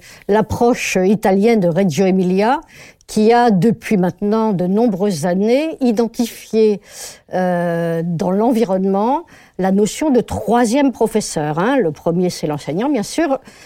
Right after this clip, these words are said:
Le, le, le deuxième, la deuxième, euh, identité, j'allais dire, d'apprentissage, c'est le groupe des pairs. Et le troisième, et c'est très formalisé, c'est à la fois l'aménagement de l'environnement, le matériel qui est proposé aux enfants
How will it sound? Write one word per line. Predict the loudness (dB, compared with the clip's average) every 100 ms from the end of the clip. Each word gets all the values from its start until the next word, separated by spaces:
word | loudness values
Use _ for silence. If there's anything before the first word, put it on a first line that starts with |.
| -20 _
Le, | 0 2 2
le, | 0 0 0
le | -2 0 2
deuxième, | 2 2 2 2 2
la | 2 0 2
deuxième, | 0 2 2 2 2
euh, | 2 0 -2 -4
identité, | 0 2 2 4 0 2 2 2
j'allais | 0 0 0
dire, | 2 2 2 -2 -12 -20 -6
d'apprentissage, | -4 -2 -2 -2 -4 0 -2 -2
c'est | -6 -6
le | -2
groupe | -2 0
des | -2
pairs. | 2 2 2 0 0
Et | 0
le | 0
troisième, | 0 -2 -2 0 0 0 0
et | -4
c'est | -6
très | -4 -4
formalisé, | -2 -2 0 0 0 0 0 -2 -8 -20 -20 -12
c'est | -2 2 2 2 -4 -12 _
à | 2
la | 2
fois | 2 -4 0 2 4
l'aménagement | 2 0 -2 -2 -2
de |
l'environnement, | 0 -2 -2 -2 0 -2 -4 -8 -20 -20 _
le | 0 2
matériel | 2 2 0 2 2
qui | 0
est |
proposé | -2 -4 -2 -4 -4
aux | -2
enfants | -4 -4 -2 0 -2